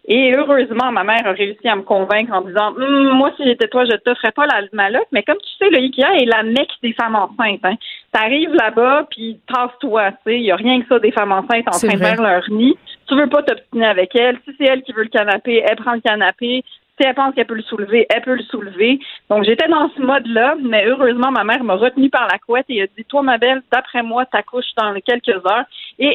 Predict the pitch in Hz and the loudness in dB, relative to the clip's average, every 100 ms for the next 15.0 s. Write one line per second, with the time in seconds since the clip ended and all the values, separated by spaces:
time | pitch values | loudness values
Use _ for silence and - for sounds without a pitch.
0 | - 359 - 359 _ 320 285 262 269 277 | 2 0 0 -6 _ -6 -2 0 0 2
1 | 240 247 262 277 254 240 208 214 202 202 | 2 2 2 0 0 0 2 2 2 -2
2 | - 196 214 226 226 196 196 190 226 247 | -6 -2 2 0 2 0 0 -6 -6 -6
3 | - 190 180 185 180 208 202 185 185 180 | -12 -12 0 0 0 0 2 2 0 2
4 | 220 214 247 254 - 208 240 220 208 190 | 0 0 -2 -2 -4 -2 0 2 2 0
5 | 175 - 226 226 185 185 190 - 196 196 | -4 -2 -2 0 0 0 -2 0 2 2
6 | 220 196 185 190 - 214 247 233 226 - | 2 2 2 0 -2 -6 -2 0 -2 -6
7 | - 262 247 240 254 - _ _ - 233 | -6 -6 -2 -4 -4 -10 _ _ -4 -2
8 | 285 - - 269 _ 262 240 240 208 - | -2 -2 -4 -4 _ -6 -4 -4 -6 -6
9 | 226 254 - _ _ - 208 - 233 247 | -4 -4 -8 _ _ -6 -4 0 0 2
10 | 196 196 349 359 494 381 330 - 381 403 | 0 0 -2 0 2 0 -2 -6 -2 0
11 | 294 262 - 320 320 320 311 - 240 247 | 0 0 0 2 2 2 0 -4 -4 0
12 | 269 285 349 - 302 403 311 392 254 - | 2 0 -2 -6 -4 -2 2 0 -2 -10
13 | - 330 294 254 226 214 320 254 220 233 | -14 -10 -6 -2 -2 -2 -2 0 2 2
14 | 269 269 214 226 240 220 208 214 - 269 | 2 -2 0 -2 -2 -4 -4 -6 -6 -6